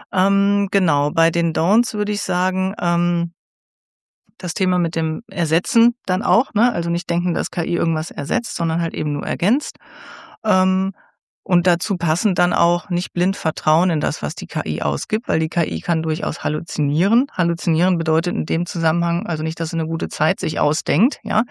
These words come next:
<laughs> sondern dass sie halt, ähm, ja, Inhalt ausgibt, der einfach nicht stimmt, ne? Der einfach nicht richtig ist,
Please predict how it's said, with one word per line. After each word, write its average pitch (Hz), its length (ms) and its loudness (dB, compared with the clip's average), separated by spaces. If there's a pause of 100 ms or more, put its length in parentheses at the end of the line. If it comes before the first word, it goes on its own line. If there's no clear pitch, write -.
(100)
<laughs> - 180 -14
sondern 190 580 -2 (460)
dass 190 200 0
sie 202 160 2
halt, 180 240 2
ähm, 175 540 0
ja, 170 140 4
Inhalt 185 380 0
ausgibt, 170 360 0
der 156 100 0
einfach 170 240 -2
nicht 165 160 -2
stimmt, - 480 -2
ne? 196 140 0
Der - 140 -2
einfach - 200 -2
nicht 160 180 -2
richtig 175 260 -4
ist, 165 200 -4